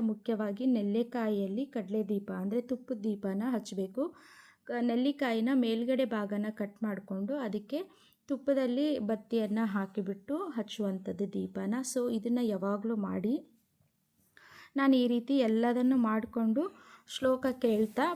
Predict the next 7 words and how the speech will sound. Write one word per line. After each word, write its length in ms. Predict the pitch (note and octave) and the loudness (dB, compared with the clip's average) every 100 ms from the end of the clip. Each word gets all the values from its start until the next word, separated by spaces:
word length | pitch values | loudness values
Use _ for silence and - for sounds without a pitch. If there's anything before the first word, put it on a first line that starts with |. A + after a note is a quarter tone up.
| D4 | 0
ಪೂಜೆ 300 | A#3+ G#3+ A3+ | 2 2 2
ಮಾಡಿಕೊಂಡು 540 | A3 G#3+ - A3 A3 D4+ | 2 0 -2 0 2 2
ಲಾಸ್ಟಿಗೆ 500 | C4 G#3+ G3+ - A3 | 0 -2 -4 -4 -2
ಮಂಗಳಾರತಿಯನ್ನು 760 | A3 G3+ F#3+ G3+ G#3 G#3+ G3 A3 | 0 0 -2 -4 -4 -4 -2 -2
ಮಾಡ್ತಾಯಿದ್ದೀನಿ. 720 | G3+ F#3 - G3 F#3 G3 C4 D4+ - - _ | -2 -4 -4 -4 -2 2 2 0 -8 -20 _
ಅದರಲ್ಲೂ 380 | A3+ A3+ B3+ C4+ | 0 2 4 4
ಇಷ್ಟೆಲ್ಲ 400 | A3+ - A#3+ A#3+ | 0 -2 -2 0